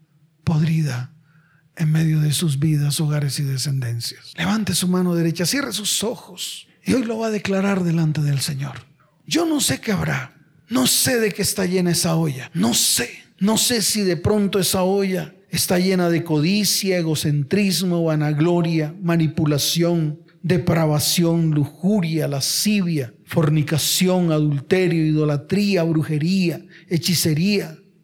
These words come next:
No sé, no sé si su vida está llena de una olla llena de máscaras.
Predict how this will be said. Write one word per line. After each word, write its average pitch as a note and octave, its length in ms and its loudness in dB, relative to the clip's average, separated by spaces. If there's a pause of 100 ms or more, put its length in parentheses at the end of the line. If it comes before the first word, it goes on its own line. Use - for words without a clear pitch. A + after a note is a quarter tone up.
(220)
No G3+ 160 0
sé, - 420 -6 (200)
no D3+ 180 2
sé F3+ 260 2
si D3+ 680 0 (180)
su - 300 0
vida E3+ 320 2
está E3 220 -2
llena E3 320 2
de D#3 140 2
una D#3+ 200 2
olla D#3+ 640 0 (320)
llena D#3+ 340 2
de D3+ 140 2
máscaras. D3 1000 -2